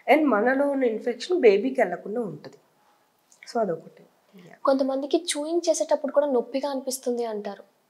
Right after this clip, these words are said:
Speaker 2: ఏదైనా ఐస్,
Speaker 1: Hmm.
Speaker 2: ఐస్ క్రీమ్స్ అలాంటి కూల్ ప్రొడక్ట్స్ అయినా తీసుకున్నా సరే పళ్ళు జివ్వుమంటున్నాయి అంటారు. అసలు అది ఎందుకు ఏర్పడుతుంది?
Speaker 1: అది సెన్సిటివిటీ వల్ల అండి. సెన్సిటివిటీ వల్లే మనకి జువ్వను లాగటం అనేది జరుగుతూ ఉంటది.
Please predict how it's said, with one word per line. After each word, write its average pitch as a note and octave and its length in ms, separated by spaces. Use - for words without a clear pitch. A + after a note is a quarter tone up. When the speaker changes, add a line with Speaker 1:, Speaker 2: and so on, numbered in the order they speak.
Speaker 2:
ఏదైనా A3+ 300
ఐస్, A3+ 380
Speaker 1:
Hmm. A#3+ 180
Speaker 2:
ఐస్ A3+ 200
క్రీమ్స్ A#3+ 440
అలాంటి A#3 260
కూల్ B3+ 260
ప్రొడక్ట్స్ B3 360
అయినా B3 120
తీసుకున్నా A#3+ 400
సరే A#3+ 200
పళ్ళు A#3 260
జివ్వుమంటున్నాయి A3 720
అంటారు. G#3 200
అసలు C4+ 160
అది C4+ 120
ఎందుకు C#4 280
ఏర్పడుతుంది? B3 640
Speaker 1:
అది D4 280
సెన్సిటివిటీ A#3 800
వల్ల D#3+ 260
అండి. D#3+ 280
సెన్సిటివిటీ G#3 680
వల్లే G#3+ 240
మనకి A#3 340
జువ్వను G3 380
లాగటం F3+ 440
అనేది F3+ 340
జరుగుతూ F3+ 460
ఉంటది. D#3 460